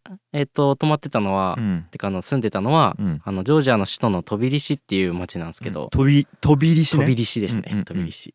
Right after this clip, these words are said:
Speaker 2: うん。
Speaker 1: が、まあ、えっと、首都で、
Speaker 2: うん。
Speaker 1: まあ、そこの中心部は結構、なんか、あの、ヨーロッパっぽい街並みなんですよね。
Speaker 2: うーん。
Speaker 1: 建物が、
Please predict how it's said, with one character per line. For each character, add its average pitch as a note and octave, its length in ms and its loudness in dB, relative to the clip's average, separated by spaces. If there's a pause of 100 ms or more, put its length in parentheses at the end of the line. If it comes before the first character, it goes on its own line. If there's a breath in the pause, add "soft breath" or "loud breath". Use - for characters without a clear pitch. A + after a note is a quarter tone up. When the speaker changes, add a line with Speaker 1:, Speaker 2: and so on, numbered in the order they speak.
Speaker 2:
う - 60 -10
ん。 F2 160 -8
Speaker 1:
が、 E3+ 280 4 (280 soft breath)
ま C3 180 2
あ、 G2 80 -2
え G2 40 -2
っ - 20 -10
と、 - 120 -14
首 - 180 -4
都 G2+ 120 -4
で、 - 220 -10 (180)
Speaker 2:
う - 20 -10
ん。 F#2+ 120 -8 (320 loud breath)
Speaker 1:
ま D#3+ 60 -2
あ、 - 20 -
そ E3 120 -6
こ A#3 540 6
の A#3 240 8
中 G3 240 4
心 G3 240 4
部 C#3+ 60 6
は A2 80 4
結 - 260 -2
構、 F#2+ 360 0
な A2 120 -4
ん G#2+ 60 -4
か、 F#2 100 -6
あ F2+ 60 -2
の、 F2 100 -6
ヨ D#3 200 4
ー - 20 6
ロ G3+ 80 6
ッ F#3+ 120 0
パ G3+ 120 6
っ F#3+ 120 -2
ぽ F#3+ 140 6
い C#3 80 6
街 G2+ 260 0
並 F#2+ 340 0
み - 40 -6
な F#2 80 -4
ん F2 60 -6
で E2 80 -8
す - 80 -12
よ - 60 -10
ね。 A2 80 -2
Speaker 2:
う - 20 -2
ー C3 200 0
ん。 - 40 2
Speaker 1:
建 C3 100 4
物 A2+ 220 4
が、 F2+ 180 0